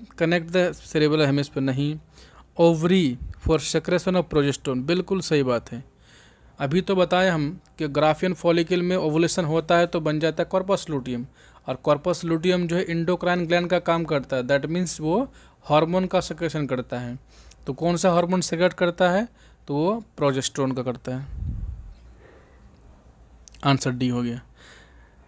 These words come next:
नेक्स्ट क्वेश्चन है कि फीमेल, फीमेल, फीमेल gland corresponding to prostate of male, कौन सा? Bartholin ग्लैंड?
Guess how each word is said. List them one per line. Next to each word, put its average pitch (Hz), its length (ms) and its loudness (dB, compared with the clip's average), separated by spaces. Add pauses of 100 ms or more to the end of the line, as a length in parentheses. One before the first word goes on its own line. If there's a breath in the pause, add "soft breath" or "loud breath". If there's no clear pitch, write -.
(200)
नेक्स्ट 151 240 4
क्वेश्चन 185 300 2
है 156 220 2 (120)
कि 165 320 4 (1080 soft breath)
फीमेल, 208 720 6
फीमेल, 196 880 0 (920)
फीमेल 185 480 4
gland 170 540 4 (1120)
corresponding 185 800 4
to 220 100 2 (140)
prostate 185 480 2
of 156 60 0
male, 135 340 2 (640 soft breath)
कौन 170 220 4
सा? 147 180 2
Bartholin 165 580 4
ग्लैंड? 156 300 2